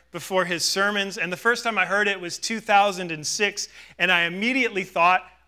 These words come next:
"I want to pray that prayer." And so I started to pray that prayer.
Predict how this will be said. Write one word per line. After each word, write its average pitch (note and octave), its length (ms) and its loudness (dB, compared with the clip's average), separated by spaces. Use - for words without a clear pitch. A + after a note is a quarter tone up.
"I - 160 -6
want A#3 180 -6
to D3 60 -10
pray F#3+ 380 -12
that D#3 300 -6
prayer." F3+ 340 0
And E3 180 -4
so G3 140 -6
I G#3+ 80 0
started G#3+ 320 -4
to - 60 -18
pray G#3+ 200 -8
that G#3+ 180 -2
prayer. G3+ 260 -8